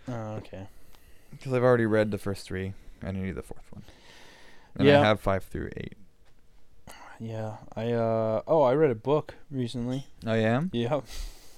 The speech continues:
Speaker 1: <laughs> I do that sometimes.
Speaker 2: Yeah, nice,
Speaker 1: I read
Speaker 2: nice.
Speaker 1: a, it's called,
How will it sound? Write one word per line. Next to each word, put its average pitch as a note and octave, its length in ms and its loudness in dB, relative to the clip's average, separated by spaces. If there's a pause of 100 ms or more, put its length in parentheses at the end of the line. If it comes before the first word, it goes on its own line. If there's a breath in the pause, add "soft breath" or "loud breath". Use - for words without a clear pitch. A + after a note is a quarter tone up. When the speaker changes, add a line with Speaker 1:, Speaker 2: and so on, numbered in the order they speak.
(140)
Speaker 1:
<laughs> F3 80 -10 (760 loud breath)
I C3 120 -6
do B2+ 200 0
that B2 260 0
sometimes. A#2 640 -8
Speaker 2:
Yeah, A#2 280 4
nice, A#2+ 320 2
Speaker 1:
I - 20 -2
read B2+ 160 4
Speaker 2:
nice. A#2+ 80 4
Speaker 1:
a, G#2+ 240 2
it's A2+ 140 -6
called, A2+ 260 0